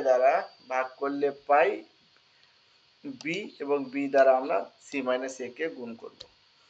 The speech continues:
তো গুণ করলে আমরা পাই সিএ minus বিসি, এবি minus এসি plus বিসি minus এবি। তো এখানে আমাদের দেখো মাইনাস এবি এবং প্লাস এবি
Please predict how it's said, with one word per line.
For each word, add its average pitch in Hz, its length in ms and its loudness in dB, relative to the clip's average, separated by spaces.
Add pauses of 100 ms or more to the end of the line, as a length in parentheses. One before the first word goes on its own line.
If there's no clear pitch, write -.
(360)
তো - 20 -2 (120)
গুণ 160 120 -6 (100)
করলে 190 260 4
আমরা 220 160 4 (120)
পাই 165 160 10 (120)
সিএ 170 260 -4 (100)
minus 185 300 0 (120)
বিসি, 147 340 -10 (840)
এবি 151 180 -4 (100)
minus 190 320 2 (120)
এসি 147 280 -8 (340)
plus 143 300 6 (120)
বিসি 143 260 -10 (100)
minus 143 300 2 (120)
এবি। - 180 -14 (920)
তো - 60 -2 (280)
এখানে 196 360 0
আমাদের 208 300 0 (100)
দেখো 165 260 2 (240)
মাইনাস 180 360 2 (120)
এবি 156 220 -4 (300)
এবং 147 140 0 (200)
প্লাস 160 240 8 (140)
এবি 147 200 -4